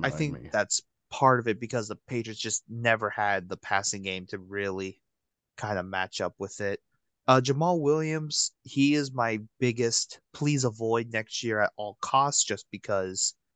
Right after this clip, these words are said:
Speaker 1: I don't think you'll see seventeen touchdowns again. Um,
Speaker 2: No.
Speaker 1: though, but great season from him. Um, let's go into the R B two category. I mean, obviously, Tony, so actually, I mean, Tony Pollard,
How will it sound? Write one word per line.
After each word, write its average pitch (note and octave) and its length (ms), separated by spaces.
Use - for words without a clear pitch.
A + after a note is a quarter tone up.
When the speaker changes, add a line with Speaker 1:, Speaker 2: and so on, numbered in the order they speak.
Speaker 1:
I B2 140
don't B2+ 180
think A#2+ 180
you'll A#2 140
see B2 240
seventeen A2+ 540
touchdowns B2 540
again. B2 440
Um, G2 220
Speaker 2:
No. E2 180
Speaker 1:
though, A#2 280
but A#2 200
great C3 240
season A#2+ 360
from G#2 240
him. G#2+ 380
Um, A#2+ 340
let's - 280
go A3 220
into D4 220
the A#3+ 140
R F3+ 180
B D#3 220
two C3+ 260
category. G#2 520
I C#3 100
mean, C#3 120
obviously, D#3+ 380
Tony, C#3 360
so B2 260
actually, B2 320
I C3 60
mean, C3 140
Tony D#3 240
Pollard, B2+ 520